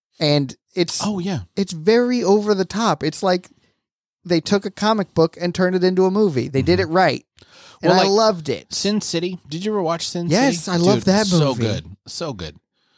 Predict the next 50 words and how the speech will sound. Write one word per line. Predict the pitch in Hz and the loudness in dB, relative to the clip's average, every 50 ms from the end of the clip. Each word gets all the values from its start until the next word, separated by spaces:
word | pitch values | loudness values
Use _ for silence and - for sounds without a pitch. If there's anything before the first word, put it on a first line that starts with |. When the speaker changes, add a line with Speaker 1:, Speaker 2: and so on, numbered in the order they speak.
| _ _ | _ _
Speaker 1:
That | - 147 165 180 | 2 4 4 4
is | 175 135 123 | 4 2 0
such | - - - - - 170 165 - - | -4 -6 -4 0 0 0 0 0 -2
a | 143 120 113 - - - _ _ _ _ _ _ _ _ - - _ _ _ _ | -4 -4 -6 -8 -16 -20 _ _ _ _ _ _ _ _ -20 -20 _ _ _ _
nice, | 170 165 175 190 190 190 95 110 - | -8 -4 -2 0 0 0 -2 -4 -6
Speaker 2:
Mm-hmm. | - 165 | -8 -10
Speaker 1:
beautiful | 139 - 151 170 185 185 180 165 - - 175 175 170 165 156 147 151 - _ | -6 -2 2 4 4 4 4 2 2 4 6 6 6 6 4 2 -2 -6 _
Speaker 2:
Yes, | - 85 82 80 71 - - - - - | -10 -6 -6 -4 -4 -4 -6 -8 -8 -4
I | - 113 | -2 0
love | 113 120 120 110 | 2 2 2 2
the | 110 107 | 0 0
way | 104 101 | 0 0
they | 98 95 90 | 0 0 -2
film | 82 - 117 110 107 107 | -4 -2 -2 0 0 0
it | 101 | 0
and | 98 92 87 | 0 -2 -2
shot | 82 - 107 101 101 104 | -2 -2 -2 -2 -2 -4
it. | 98 - | -4 -6
Yeah, | 76 76 76 71 - - _ | -6 -8 -8 -10 -12 -20 _
I'm | - 101 107 101 98 | -8 -6 -4 -4 -6
a | 90 | -6
fan. | - - 80 76 71 - - _ - | -6 -8 -8 -8 -10 -12 -16 _ -2
And | 110 - | 0 2
I | 127 131 | 4 4
like | 135 135 139 139 - | 4 4 4 2 2
the | - - 95 92 | -2 -4 -4 -4
comics | - - 101 104 101 87 - - - | -2 -2 -2 -2 -2 -2 -6 -8 -12
as | 69 - | -14 -14
well. | - 73 71 - - | -14 -14 -16 -10 -4
This, | - 131 | -2 0
Speaker 1:
Mm-hmm. | 123 127 135 127 131 | 0 0 -2 -4 -4
Speaker 2:
the | 135 | -8
Frank | - - 92 - 50 | -8 -10 -10 -10 -12
Miller | 65 - 69 78 82 98 - | -14 -14 -14 -14 -14 -6 0
Speaker 1:
But | - 135 123 | 2 2 2
Speaker 2:
is | 120 - - | 2 -4 -14
good. | - - 143 147 - | -16 -16 -16 -16 -4
Speaker 1:
the, | - 160 139 131 131 131 127 120 - _ | 2 4 4 6 6 4 2 2 -2 _
the, | - 135 127 135 127 123 120 120 117 120 - | -8 -2 0 2 2 2 2 0 -2 -4 -4
the | 131 127 | -4 -2
Batman, | 127 120 151 165 180 175 156 139 123 117 117 | 2 4 4 4 4 2 2 2 2 2 2
the | 117 117 | 0 0
cinematography | - - 165 170 175 165 139 160 160 143 135 131 - 143 127 | 0 0 0 2 2 2 2 2 2 2 0 0 -2 0 0
in | 113 113 | 0 2
that | 117 110 110 107 | 2 2 2 0
is | 101 95 | -2 -4
just | - 110 - - | -6 -8 -6 -4
unbelievable. | - 131 123 120 113 110 104 98 101 101 107 104 | -2 0 0 2 2 2 0 0 0 -2 -2 -2
Just | 101 113 113 - | -2 -2 -4 -4
what | - | -4